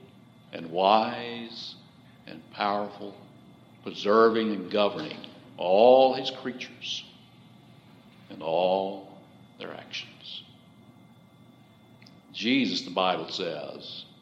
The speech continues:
preserves and holds all this creation together by his power. If Jesus took his controlling power off you and me and off this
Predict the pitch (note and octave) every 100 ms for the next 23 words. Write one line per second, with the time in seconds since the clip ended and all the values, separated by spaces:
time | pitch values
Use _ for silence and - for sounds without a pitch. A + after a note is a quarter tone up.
0 | - - - - F#2+ D#2+ G#2 G#2 D2 -
1 | - - - - - - - - - -
2 | - - - G#2+ G2+ G#2+ A2 G#2+ F#2+ G#2
3 | A#2 A#2+ A#2 A#2 A2+ - A#2 G2+ G2 -
4 | - - - - - - E2+ E2+ - -
5 | - - - - - - - - - E2+
6 | F2+ D#2 C#2+ - - - - C#3 - -
7 | F#2 - - - - - - - - -
8 | - - - - - - - - - -
9 | - - F#2 A2 C3 B2 A#2+ - C3+ A#2+
10 | A2 - G2 B2 A#2 A#2 A2 - A2+ A2
11 | G#2+ G2+ G2+ G#2+ G#2+ F#2 F2 F#2+ G#2+ A2+
12 | F#2 F#2+ G#2+ A2 F#2+ G2 A2 G#2+ F#2+ G#2
13 | - - -